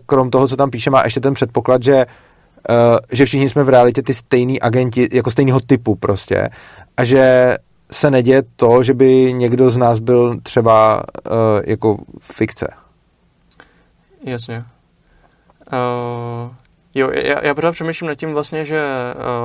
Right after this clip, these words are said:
Speaker 2: ehm, když se podíváme na ty, na ty základní jako Misesovy axiomy, že,
Speaker 1: Mhm.
Speaker 2: že teda,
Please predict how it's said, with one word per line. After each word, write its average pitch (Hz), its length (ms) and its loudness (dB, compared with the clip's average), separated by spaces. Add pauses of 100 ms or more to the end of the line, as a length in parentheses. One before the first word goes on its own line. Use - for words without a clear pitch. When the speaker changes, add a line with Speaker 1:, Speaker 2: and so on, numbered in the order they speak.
(100)
Speaker 2:
ehm, 117 200 -12 (520)
když 131 120 -8
se 170 60 -10
podíváme 151 340 -2
na 151 100 -6
ty, 151 200 -4
na 147 120 -2
ty 156 100 -6
základní 143 540 -4
jako 139 200 -6
Misesovy 135 560 -4
axiomy, 113 520 -8
že, 113 180 -6
Speaker 1:
Mhm. 131 160 -6
Speaker 2:
že - 100 -20
teda, 123 300 -4